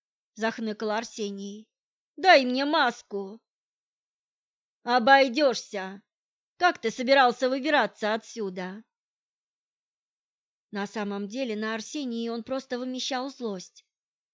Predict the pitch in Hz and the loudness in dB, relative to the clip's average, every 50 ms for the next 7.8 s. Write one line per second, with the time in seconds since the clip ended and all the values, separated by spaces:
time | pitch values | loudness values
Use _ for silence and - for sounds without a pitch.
0 | _ - 190 202 - 233 226 220 220 220 220 220 214 - - 294 294 285 - - | _ -10 -10 -8 -6 -4 -4 -2 -2 -2 -4 -4 -6 -6 -6 -6 -6 -8 -8 -8
1 | 220 208 220 220 220 226 240 233 226 226 247 240 240 240 240 240 247 247 269 277 | -6 -4 -4 -4 -4 -6 -6 -8 -6 -4 -2 -2 -2 -2 -4 -4 -4 -4 -6 -6
2 | 262 233 220 214 208 202 196 208 208 202 202 226 - _ _ _ _ _ _ _ | -6 -6 -6 -6 -6 -6 -6 -8 -12 -12 -14 -16 -20 _ _ _ _ _ _ _
3 | _ _ _ _ _ _ _ _ - - - 311 311 269 226 196 190 196 202 196 | _ _ _ _ _ _ _ _ -20 -12 -8 -4 -4 -2 -2 -4 -6 -8 -10 -10
4 | - 202 190 190 196 196 196 196 196 190 - - 202 196 202 226 254 269 277 269 | -10 -10 -8 -6 -6 -8 -8 -8 -12 -14 -14 -16 -14 -12 -8 -6 -6 -6 -6 -6
5 | 277 277 277 285 _ _ _ _ _ _ _ _ _ _ _ _ - 247 254 269 | -8 -10 -12 -14 _ _ _ _ _ _ _ _ _ _ _ _ -2 -2 0 0
6 | 294 339 311 - - - 202 196 190 196 214 - - - 233 208 - 208 202 202 | -2 -4 -6 -8 -10 -10 -8 -8 -8 -8 -10 -12 -12 -14 -14 -12 -10 -10 -10 -8
7 | 202 208 208 202 202 202 202 190 214 214 202 202 220 254 302 311 | -8 -8 -8 -8 -8 -10 -10 -8 -8 -6 -6 -6 -6 -6 -6 -8